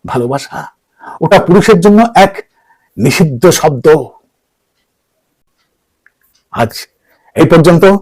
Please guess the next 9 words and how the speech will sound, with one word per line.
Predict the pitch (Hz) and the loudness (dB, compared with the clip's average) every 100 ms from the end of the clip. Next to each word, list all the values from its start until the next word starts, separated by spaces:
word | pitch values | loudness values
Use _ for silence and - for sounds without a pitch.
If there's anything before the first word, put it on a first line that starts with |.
| - _ _ _ _ _ _ _ _ _ | -8 _ _ _ _ _ _ _ _ _
আবার | - 143 127 | -4 -2 -2
দেখা | 151 - 135 | -4 -6 -4
হবে | 127 123 _ _ _ | -4 -6 _ _ _
পরবর্তী | - 131 127 - | -2 0 0 -4
কোনো | 120 123 | -4 -2
এপিসোডে। | 120 123 123 110 110 _ _ _ _ | 0 -2 -4 -6 -10 _ _ _ _
ততক্ষণ | 123 123 123 - 127 - _ _ _ - | -8 -8 -8 -10 -10 -10 _ _ _ -6
লক্ষ্য | 123 - 120 | -6 -4 -4
রাখুন | 123 - 117 113 | -4 -6 -10 -10